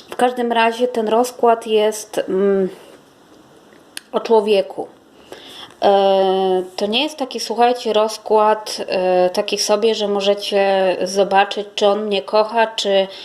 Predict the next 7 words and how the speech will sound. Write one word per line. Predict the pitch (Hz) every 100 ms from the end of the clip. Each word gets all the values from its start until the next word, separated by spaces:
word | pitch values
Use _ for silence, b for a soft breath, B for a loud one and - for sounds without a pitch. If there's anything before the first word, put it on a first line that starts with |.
| B B
dostanę | 196 196 226 214 220
podwyżkę, | 220 202 208 214 - - 220 214 -
albo | 196 196 190 196
czy, | 202 - 202 196
no | 196 196
nie | 196 185
wiem, | 170 165 165